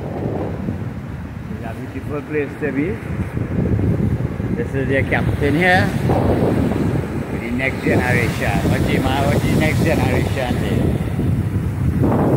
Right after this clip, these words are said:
Soldiers, man. Them are soldiers. So the rock is a real nice rock.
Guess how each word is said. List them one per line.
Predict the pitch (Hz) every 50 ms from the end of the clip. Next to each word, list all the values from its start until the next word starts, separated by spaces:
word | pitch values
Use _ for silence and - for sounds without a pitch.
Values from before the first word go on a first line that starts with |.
| - - - - - - - -
Soldiers, | - 143 143 143 147 151 147 143 139 139 120
man. | 120 117 107 104 107 107
Them | 123 135 143
are | 143 135
soldiers. | - - - 165 151 143 143 147 147 143 135 127 113 101 - - - - - - - - - - - - - - - - - - - - - - - - - - -
So | - -
the | - 123 131
rock | 139 151 160 160
is | 185 185 180
a | 170 170 165 165
real | 185 180 190 196
nice | 190 196 202 202 - -
rock. | - 185 185 214